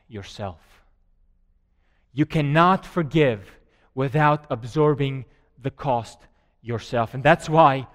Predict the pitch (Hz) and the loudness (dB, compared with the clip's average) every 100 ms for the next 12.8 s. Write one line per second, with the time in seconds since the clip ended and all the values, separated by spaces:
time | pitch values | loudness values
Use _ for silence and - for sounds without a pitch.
0 | _ _ _ _ _ - 139 - - 208 | _ _ _ _ _ -10 -8 -6 0 2
1 | 208 190 - 165 - 143 120 147 135 131 | 2 0 0 -2 -2 -8 -2 -2 -4 -8
2 | 120 - - _ _ _ 135 123 139 139 | -10 -16 -20 _ _ _ -4 -4 -4 -2
3 | 131 131 127 123 113 107 92 - - - | -4 -6 -4 -2 -2 -4 -10 -18 -18 -18
4 | _ _ _ _ _ _ _ _ - 107 | _ _ _ _ _ _ _ _ -14 -12
5 | - 110 98 101 - 90 87 - - - | -10 -10 -10 -14 -18 -18 -18 -20 -20 -20
6 | _ _ _ _ _ _ _ _ _ _ | _ _ _ _ _ _ _ _ _ _
7 | _ _ _ _ _ _ _ _ _ _ | _ _ _ _ _ _ _ _ _ _
8 | 165 160 156 151 185 208 202 180 160 175 | 0 0 -2 0 2 2 2 2 2 4
9 | 170 156 - 160 160 - 139 147 151 - | 4 2 -2 -2 -2 -4 -6 -4 -4 -4
10 | 113 107 101 _ _ _ _ _ _ _ | -8 -10 -12 _ _ _ _ _ _ _
11 | - 131 - 151 139 127 139 131 - 135 | -6 -6 -4 -4 -4 -6 -6 -6 -8 -8
12 | 117 110 - 95 104 95 92 | -6 -8 -10 -12 -12 -12 -16